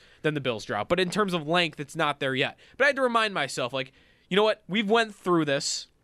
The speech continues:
I've went through this. We've all went through this with the football team. And look what it looked like when it ended.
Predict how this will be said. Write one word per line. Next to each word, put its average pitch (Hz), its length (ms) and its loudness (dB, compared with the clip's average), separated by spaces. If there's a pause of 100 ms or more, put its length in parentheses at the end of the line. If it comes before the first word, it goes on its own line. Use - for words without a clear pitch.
(160)
I've 190 240 2
went 190 220 -4
through 147 160 -6
this. 131 240 -2
We've 202 140 -6
all 233 160 4
went 226 160 0
through 208 120 -4
this 185 160 0
with 180 100 -8
the 151 80 -6
football 147 400 -2
team. 127 340 -8 (220)
And 185 120 -4
look 220 340 2
what 233 140 4
it 220 100 0
looked 180 260 -2
like 143 280 0
when 147 160 -4
it 123 80 -10
ended. 98 320 -10